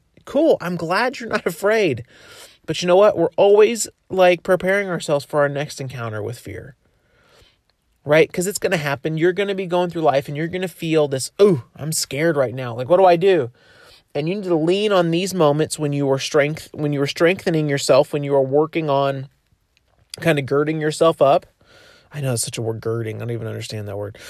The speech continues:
Um, <laughs> but when you're working on kinda building yourself up, going, "No," and you're able to lean back up on this experience, go, "You know what? I wasn't scared then. I'm scared now. But I remember God's with me, and he's actually here to strengthen me, and he's here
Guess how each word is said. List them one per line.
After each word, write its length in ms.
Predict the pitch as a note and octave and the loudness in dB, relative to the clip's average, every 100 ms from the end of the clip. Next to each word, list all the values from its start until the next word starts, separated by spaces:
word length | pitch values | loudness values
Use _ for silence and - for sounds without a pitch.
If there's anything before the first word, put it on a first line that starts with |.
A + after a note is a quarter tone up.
| - - | -12 2
Um, 600 | D3+ C#3+ C3 A2 F#2+ C3+ - - C3 - C#3 | 6 6 4 -2 -10 -12 -8 0 2 2 2
<laughs> 240 | F#3+ D#3 - | 0 -2 2
but 180 | G#3+ - - - | 2 2 -10 -14
when 140 | D#3 | -6
you're 80 | D3+ | 0
working 280 | D3+ F3+ G3 | 0 0 -2
on 160 | F3 E3 | -4 -2
kinda 220 | F3+ E3 | -2 2
building 380 | D3+ E3 F3 E3 | 2 2 0 -4
yourself 400 | E3 - D#3+ E3 | -4 2 2 4
up, 160 | - | 0
going, 180 | D3 C3+ | -2 -2
"No," 240 | C3+ C3+ - | -2 -2 -4
and 100 | D3 | -8
you're 140 | D3 D3+ | -2 0
able 160 | E3 | 0
to 120 | E3+ D3+ | -2 -2
lean 340 | C#3+ D#3 D#3+ | -2 -4 0
back 220 | D3 C#3+ | 2 2
up 100 | C#3+ | 0
on 160 | C3+ C3+ | 0 -2
this 160 | C3 | -6
experience, 480 | B2 - D3+ C#3+ C3 | -10 -10 -10 -8 -10
go, 240 | - B2 B2 | -2 0 0
"You 160 | C3 | -4
know 140 | C#3 C#3 | -2 4
what? 260 | C#3+ - | 4 4
I 60 | C#3+ | 2
wasn't 340 | C#3+ E3 E3+ | 2 0 -2
scared 320 | - D3+ D3 | -4 0 0
then. 260 | C3+ B2+ A#2+ | 0 -2 -2
I'm 120 | A#2 | -6
scared 320 | A#2+ E3 F3 | -6 -2 -2
now. 320 | D#3+ B2+ A#2+ A#2+ - - - _ | 0 -2 -2 -8 -20 -20 -20 _
But 100 | C#3 | 4
I 60 | C#3+ | 4
remember 420 | D3 D#3+ D#3+ C#3+ | 4 2 2 2
God's 260 | - C#3+ D3+ | 2 -2 0
with 220 | D#3 D#3 | -2 -2
me, 240 | A#2 G#2+ | -8 -8
and 160 | - C3 | -8 -8
he's 140 | C#3 | -2
actually 260 | C#3 - D3+ | -2 -2 -4
here 100 | C#3+ | -4
to 60 | C3 | -6
strengthen 480 | - B2+ C3 D#3+ | -6 -8 -6 -6
me, 300 | E3+ F3 - | -4 -4 -4
and 100 | C#3 | -6
he's 140 | C3 B2+ | -6 -6
here 300 | D3 C#3+ | -4 -4